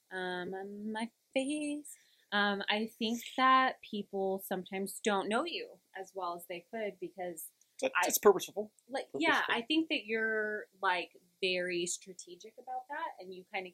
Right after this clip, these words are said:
Speaker 1: keep people you love close to the vest.
Speaker 2: Yeah.
Speaker 1: But I also think sometimes I speak for both of us, and I'm, I'm really trying not to do that. But you know me, I'm like, "Blah, blah, blah." So,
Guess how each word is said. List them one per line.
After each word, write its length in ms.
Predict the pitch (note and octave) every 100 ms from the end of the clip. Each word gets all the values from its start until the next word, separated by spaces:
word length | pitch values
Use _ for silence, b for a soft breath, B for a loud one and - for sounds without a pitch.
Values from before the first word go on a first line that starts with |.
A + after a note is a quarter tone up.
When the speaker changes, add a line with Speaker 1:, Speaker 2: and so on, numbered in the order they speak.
| -
Speaker 1:
keep 160 | F#3 _
people 240 | G3 F#3+
you 120 | F#3+ E3+
love 140 | E3 E3 -
close 260 | E3 -
to 60 | -
the 60 |
vest. 440 | D#3+ D#3+ F#3+ - -
Speaker 2:
Yeah. 140 | F#3+ F3 _ _ _ -
Speaker 1:
But 420 | A3 G3+ F#3+ - -
I 140 | F#3
also 300 | F#3 F#3+ G#3
think 260 | G3 G3 F#3
sometimes 800 | - F#3 - E3+ E3 E3 - - _ _ _ -
I 720 | E3+ E3 D#3+ D#3+ E3 D3+ -
speak 340 | - - G3 -
for 100 | G#3+
both 260 | A3 B3+ C#4+
of 80 |
us, 240 | D4 E4 E4
and 140 | G3 F3
I'm, 160 | F3 E3
I'm 220 | F#3 F#3
really 220 | F#3 G3 F3+
trying 300 | - E3+ E3
not 200 | D3+ -
to 100 | -
do 140 | D#3 D#3+
that. 200 | F#3 F3+
But 100 | F#3 - _
you 160 | - D4
know 100 | A3
me, 180 | F#3 E3+
I'm 60 | B3+
like, 180 | B3 E3+
"Blah, 100 | D#4+ B4
blah, 80 | E4+
blah." 160 | D4+ C4+ -
So, 400 | - F3+ F3 E3+